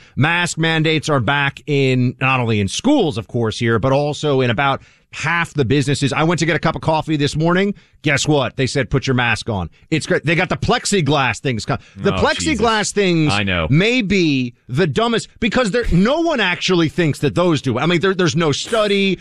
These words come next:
Speaker 1: there's no data,
Speaker 2: Oh, my
Speaker 1: but people
Speaker 2: God.
Speaker 1: put them
Speaker 2: It
Speaker 1: up
Speaker 2: is
Speaker 1: there.
Speaker 2: true.
Speaker 1: It is their little security and safety blanket. It's their little blankie that they grab like a little kid to make them feel safe.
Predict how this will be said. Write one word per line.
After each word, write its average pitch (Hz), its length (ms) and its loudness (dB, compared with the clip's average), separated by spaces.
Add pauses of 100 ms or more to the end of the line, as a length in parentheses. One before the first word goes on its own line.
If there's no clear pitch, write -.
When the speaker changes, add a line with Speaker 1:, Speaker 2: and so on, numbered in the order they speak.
(120)
Speaker 1:
there's 143 200 0
no 139 160 2
data, 185 580 0
Speaker 2:
Oh, 131 200 -4
my 117 140 -4
Speaker 1:
but 208 60 -4
people 254 280 0
Speaker 2:
God. - 40 -6
Speaker 1:
put 220 180 0
them 175 100 0
Speaker 2:
It 180 80 2
Speaker 1:
up 190 60 0
Speaker 2:
is 165 60 -8
Speaker 1:
there. 165 220 0
Speaker 2:
true. 170 300 -2
Speaker 1:
It 240 160 2
is 262 260 2
their 233 360 2
little 247 500 2
security 233 880 0
and 180 240 2
safety 214 560 0
blanket. 120 600 0
It's 147 160 -2
their 208 100 2
little 233 180 0
blankie 190 540 0
that 131 100 0
they 147 140 0
grab 180 440 0
like 147 140 -2
a 151 60 0
little 170 200 2
kid 208 280 0
to 165 60 -2
make 156 180 -2
them 156 120 -4
feel 170 200 0
safe. 214 340 0